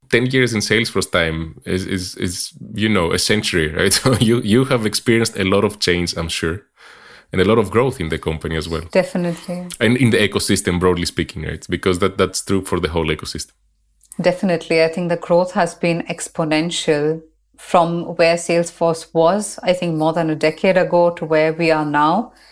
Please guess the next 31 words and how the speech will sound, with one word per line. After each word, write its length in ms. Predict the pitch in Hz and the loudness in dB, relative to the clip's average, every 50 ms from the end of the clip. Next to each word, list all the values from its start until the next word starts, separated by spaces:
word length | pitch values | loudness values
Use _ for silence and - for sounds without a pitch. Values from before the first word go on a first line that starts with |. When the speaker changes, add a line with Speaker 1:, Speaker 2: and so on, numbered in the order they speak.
| - - - _ _ - | -20 -20 -20 _ _ 0
Speaker 2:
As 140 | 185 170 160 | 2 2 2
a 60 | 170 | 2
product, 640 | 165 - - - 220 233 233 240 233 233 233 - - - | -2 0 2 2 4 4 4 4 2 2 0 -4 -4 0
as 160 | 170 175 170 | 0 0 0
a 60 | 175 | 0
company, 680 | 170 - - 202 196 214 208 - 208 202 202 202 202 - - | -4 -2 0 0 0 0 0 0 0 0 0 -2 -2 -2 -2
as 180 | 180 170 160 | -2 0 0
a 60 | 170 160 | -2 -2
business, 580 | 143 190 190 185 - - 190 190 190 190 - - - | -2 -2 -4 -4 -2 -2 -2 -2 -2 -4 -6 -8 -8
I 60 | 180 | -8
think 220 | 175 - 180 175 | -6 -4 -4 -2
it's 240 | 170 170 - - - | -2 -4 -4 -4 -4
just 280 | - 185 185 - - - | -4 -4 -4 -6 -8 -6
been 460 | - 180 165 165 165 165 170 175 - _ - | -4 -2 -2 -2 -4 -6 -8 -10 -14 _ -8
tremendous. 800 | - 185 165 160 160 165 165 156 151 147 143 - - - - _ _ _ _ _ - - - | -4 -2 0 0 0 0 0 -2 -2 -2 -4 -8 -8 -8 -10 _ _ _ _ _ -10 -2 0
Speaker 1:
Okay, 440 | 104 131 131 - - 110 85 82 - | 0 0 0 0 0 0 0 -2 -2
amazing. 500 | 101 98 101 104 104 104 101 92 87 87 - - - - - - _ | -2 0 2 2 2 2 0 0 -2 -4 -6 -12 -18 -18 -20 -16 _
So 480 | - - - 131 127 127 131 131 127 - - - - _ _ _ - | -4 0 2 4 4 4 4 2 0 -2 -8 -20 -20 _ _ _ -4
you 200 | - 120 135 - | 0 2 2 2
said 320 | - - 170 160 147 131 | 2 2 2 2 2 2
you, 420 | 123 127 131 135 131 127 127 127 120 | 2 4 4 4 6 4 4 4 2
you 220 | 113 113 117 117 - | 2 2 2 2 2
were, 160 | 127 120 117 117 | 2 0 2 2
you 180 | 113 110 113 113 | 2 2 2 4
were, 580 | 117 117 117 117 117 117 113 110 110 110 - - | 4 4 4 4 4 4 2 2 0 -2 -4 -4
uh, 320 | - 113 104 104 104 101 101 - - | -2 0 2 2 2 2 0 0 0
already, 720 | 113 113 120 123 123 123 131 127 131 127 127 127 123 107 | 2 2 2 2 2 2 2 2 2 2 2 2 2 0
let's 240 | 107 107 113 117 - | 0 -2 -2 -2 0
say, 380 | - 120 117 117 113 113 110 - | 0 2 2 2 2 0 -2 -4
uh, 220 | - - - - 104 | -8 -14 -14 -14 -12
the, 680 | 98 104 113 - - 110 - - 104 117 113 - 113 | -12 -12 -10 -10 -10 -10 -8 -4 -2 -2 -2 -2 -4